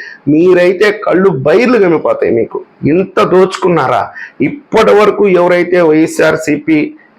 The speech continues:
వైఎస్ఆర్సీపీకి అనుకూలంగా "మా జగనన్న తో-, తోపు, దమ్ముంటే ఆపు, మా జగనన్న దేవుడు" అనేవాళ్ళు మొత్తం కూడా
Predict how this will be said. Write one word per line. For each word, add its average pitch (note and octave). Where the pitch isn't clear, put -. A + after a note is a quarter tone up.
వైఎస్ఆర్సీపీకి D#3
అనుకూలంగా D3+
"మా C#3
జగనన్న D#3
తో-, C#3+
తోపు, E3
దమ్ముంటే D#3+
ఆపు, D3+
మా C#3+
జగనన్న D#3
దేవుడు" E3+
అనేవాళ్ళు C#3+
మొత్తం D3+
కూడా D3+